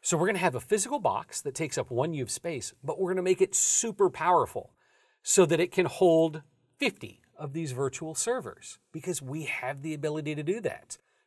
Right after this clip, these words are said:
With the advances in computing technology, we can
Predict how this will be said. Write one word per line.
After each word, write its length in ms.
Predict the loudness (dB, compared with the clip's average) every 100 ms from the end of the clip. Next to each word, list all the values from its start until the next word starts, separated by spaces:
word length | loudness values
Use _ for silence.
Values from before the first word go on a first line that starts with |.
| -2
With 200 | 0 2
the 120 | 0
advances 600 | -2 0 0 2 -2 -4
in 100 | -6
computing 400 | -10 -8 -6 -6
technology, 680 | -6 -6 -6 -8 -6 -8 -8
we 200 | -8 -6
can 160 | -8